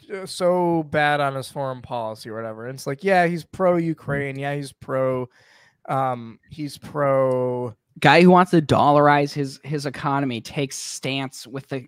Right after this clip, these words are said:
Speaker 2: w-, takes the same stances of the country
Speaker 1: Well,
Speaker 2: whose currency he wants to adopt.
Speaker 1: also,
Speaker 2: Shocking.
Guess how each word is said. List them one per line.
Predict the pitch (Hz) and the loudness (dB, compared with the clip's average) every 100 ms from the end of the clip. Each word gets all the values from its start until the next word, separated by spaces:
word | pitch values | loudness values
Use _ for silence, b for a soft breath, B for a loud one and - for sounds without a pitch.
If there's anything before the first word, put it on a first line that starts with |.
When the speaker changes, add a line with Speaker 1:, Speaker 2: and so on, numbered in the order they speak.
| - | -18
Speaker 2:
w-, | 139 - | -20 -12
takes | - 143 - | -8 -8 -8
the | - 143 | -10 -10
same | - 123 | -8 -8
stances | 127 131 131 135 | -8 -8 -8 -8
of | 131 120 | -8 -8
the | |
country | - - 156 | -4 0 0
Speaker 1:
Well, | 131 | 0
Speaker 2:
whose | 131 | -6
currency | - 135 135 - | -6 -4 -4 -4
he | 123 127 | -6 -4
wants | 107 110 | -4 -6
to | 113 | -6
adopt. | 110 107 76 - - | -4 -4 -4 -6 -6
Speaker 1:
also, | 302 311 | -2 2
Speaker 2:
Shocking. | 123 123 226 185 185 180 | 2 4 2 2 0 -4